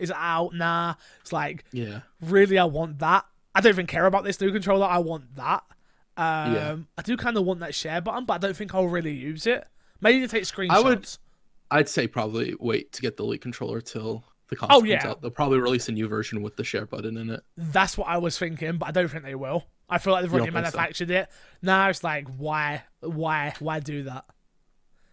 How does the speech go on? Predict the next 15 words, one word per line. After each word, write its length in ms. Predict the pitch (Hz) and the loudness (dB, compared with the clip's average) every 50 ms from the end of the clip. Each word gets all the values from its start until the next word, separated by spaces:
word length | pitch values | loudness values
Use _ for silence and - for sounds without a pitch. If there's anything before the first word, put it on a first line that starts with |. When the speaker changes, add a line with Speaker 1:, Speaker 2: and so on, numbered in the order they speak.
| _ _ _ _ _ _ _ - | _ _ _ _ _ _ _ -2
Speaker 1:
They've, 180 | - 185 196 - | 0 0 0 2
they've, 180 | - 170 196 180 | 2 2 2 2
Speaker 2:
Maybe. 80 | 123 120 | 2 0
Speaker 1:
they've 160 | 202 202 196 - | 0 0 2 2
actively 400 | 185 185 185 190 196 170 190 180 | 2 2 2 0 -4 -2 -2 -2
said 260 | - 196 190 175 147 | 2 2 2 2 2
that 140 | 170 156 131 | -2 -4 -2
every 240 | 165 170 160 175 165 | -2 -2 -2 -2 -6
controller 400 | - 175 156 - 175 160 156 151 | -6 -6 -2 -2 -2 -2 -2 -4
works 400 | 135 139 143 147 151 151 - - | -4 -4 -4 -4 -4 -6 -8 -10
across 260 | 143 - 156 143 - | -8 -6 -6 -6 -6
all 160 | - 139 139 | -8 -12 -10
platforms 480 | 127 - 135 127 127 - 151 156 156 147 | -10 -10 -10 -12 -10 -10 -10 -8 -8 -8
as 120 | 147 123 | -8 -8
well. 260 | 139 131 135 156 - | -8 -8 -8 -8 -8